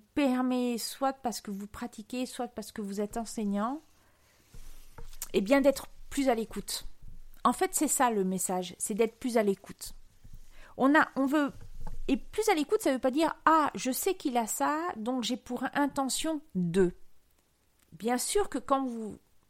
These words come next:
enfin, je dis bien sûr, mais souvent, quand on crée en tant que prof un cours de yoga, on a une intention, une intention générale. Par contre, cette intention générale, je ne l'applique pas spécifiquement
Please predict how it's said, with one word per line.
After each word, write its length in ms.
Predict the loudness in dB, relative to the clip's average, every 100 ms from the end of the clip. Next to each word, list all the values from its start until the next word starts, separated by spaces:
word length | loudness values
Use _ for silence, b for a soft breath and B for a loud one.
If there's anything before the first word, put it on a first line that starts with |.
| _
enfin, 180 | 0 2
je 80 | 2
dis 160 | -2
bien 240 | -2 0 0
sûr, 420 | -2 -4 -6 -6 -20 _ -2
mais 200 | -2 0
souvent, 460 | -4 -4 2 4 4
quand 260 | 4 2 0
on 140 | -2
crée 320 | -4 0 2
en 80 | 2
tant 180 | 0 -4
que 80 | -6
prof 500 | -2 0 0 -2 -4 -6 -8 -20 _ _ -6
un 140 | -6
cours 220 | -4 -2
de 100 | 0
yoga, 340 | 0 4 4 6
on 160 | 4
a 80 | 4
une 180 | 6 4
intention, 520 | 4 0 2 2 2 -2
une 100 | -8
intention 480 | -8 -8 -6 -4 -2
générale. 720 | 0 0 -2 -4 -10 -14 -18 _ _ b b b b
Par 220 | -2 -2 0
contre, 200 | -2 0
cette 220 | -2 -2
intention 420 | -4 -4 -2 -2
générale, 640 | -2 -2 -2 0 0 -2 -8 b b b b b b _ _ -8
je 180 | -2 0
ne 320 | 0 2 4
l'applique 1500 | 4 2 -4 _ _ _ _ _ _ _ -10 -6 -6 -6 -20 _
pas 280 | 4 4 -2 _ _ _ _ -10
spécifiquement 1000 | -6 -2 -2 -4 -8 -8 -2 0 0